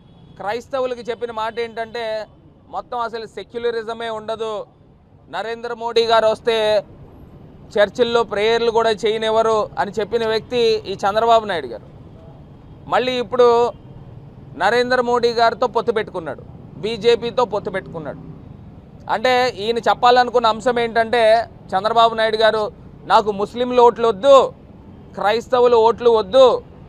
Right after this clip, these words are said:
అని చెప్పదలుచుకున్నట్టు ఈ వీడియోలో అర్థమవుతుంది. ఎందుకంటే ఆయనే నరేంద్ర మోడీ గారితో పొత్తు పెట్టుకున్నాడు చంద్రబాబు నాయుడు గారు. చంద్రబాబు నాయుడు గారికి మైనారిటీ ముస్లిం ఓట్లు వద్దు, చంద్రబాబు నాయుడు గారికి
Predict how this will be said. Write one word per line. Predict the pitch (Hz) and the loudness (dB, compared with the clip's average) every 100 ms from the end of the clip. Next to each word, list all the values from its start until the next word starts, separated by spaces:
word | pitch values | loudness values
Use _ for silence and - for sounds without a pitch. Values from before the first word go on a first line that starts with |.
| - - - - | -20 -20 -10 -2
అని | 226 254 240 226 | 0 0 -2 0
చెప్పదలుచుకున్నట్టు | 220 208 240 240 - 240 233 226 262 | 0 2 2 0 0 -2 -2 -2 -4
ఈ | 240 | -4
వీడియోలో | 214 220 240 233 | -4 0 4 4
అర్థమవుతుంది. | 208 214 214 - 139 - - - - - - | 4 2 -2 -4 -10 -12 -20 -20 -20 -18 -8
ఎందుకంటే | 214 247 262 269 | -2 0 2 0
ఆయనే | 262 196 214 254 277 | 2 2 0 -2 0
నరేంద్ర | 254 254 262 262 | 2 2 2 0
మోడీ | 262 254 | 0 0
గారితో | 254 254 247 | 0 0 0
పొత్తు | 226 208 233 | 0 0 -2
పెట్టుకున్నాడు | 233 - 214 190 | -2 -2 -4 -4
చంద్రబాబు | 170 196 214 220 208 | -2 -2 2 2 2
నాయుడు | 196 170 | -4 -4
గారు. | 143 - - - - - - - - - - | -8 -8 -18 -20 -18 -16 -16 -16 -16 -16 -8
చంద్రబాబు | 156 180 233 254 254 | -6 -2 2 4 4
నాయుడు | 247 247 | 4 0
గారికి | 240 240 240 214 269 302 - - - - - - 123 | 4 4 2 -2 -6 -6 -8 -14 -18 -18 -18 -16 -6
మైనారిటీ | 165 240 254 262 247 262 | -2 2 4 4 2 -4
ముస్లిం | 247 226 233 247 | -4 -4 -2 0
ఓట్లు | 240 233 226 254 | 2 0 2 -2
వద్దు, | 214 202 156 180 226 214 143 - - - - - - | 0 -4 -4 2 4 4 2 -6 -20 -20 -20 -20 -6
చంద్రబాబు | 190 220 254 254 254 | -2 0 4 6 6
నాయుడు | 247 247 240 | 4 2 4
గారికి | 240 240 233 269 | 4 4 2 -2